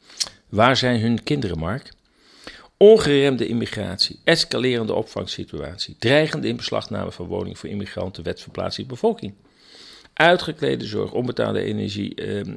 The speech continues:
afbraak, landbouw en visserij, on-, stijgende woonlasten, doordrukken van de sleepvet, afschaffen referendum, negeren moties Tweede Kamer, honderdduizend kinderen in armoede. Ik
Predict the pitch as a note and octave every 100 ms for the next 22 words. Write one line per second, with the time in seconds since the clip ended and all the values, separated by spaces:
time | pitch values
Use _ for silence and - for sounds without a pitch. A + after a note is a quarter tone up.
0 | - C#3+ C3+ A#2+ A#2+ A2+ A#2+ A#2+ A2+ A2
1 | G2 G#2+ - A2 - G2+ G2 G#2 A2 -
2 | - - - - - - - - D#3 D#3+
3 | C#3 A#2+ A2 A2+ G#2+ G2 G2+ - G2+ A2+
4 | D#3 E3+ D#3+ C#3 B2+ A2+ G#2+ A2+ G#2 G2+
5 | - G2 G2+ - - A2+ G#2+ - - D3
6 | E3+ - D#3 C#3 C3+ A#2+ A#2 - G#2+ G#2
7 | G2+ F#2+ G2 G2+ _ _ - - - -
8 | - C#3 E3+ E3+ E3 D3 C#3+ C#3+ - -
9 | B2 A2+ A2+ A2 G#2+ B2+ F#3+ E3 D3 B2+
10 | B2 - B2+ A#2 A2+ G#2+ G#2+ G#2+ G2 B2+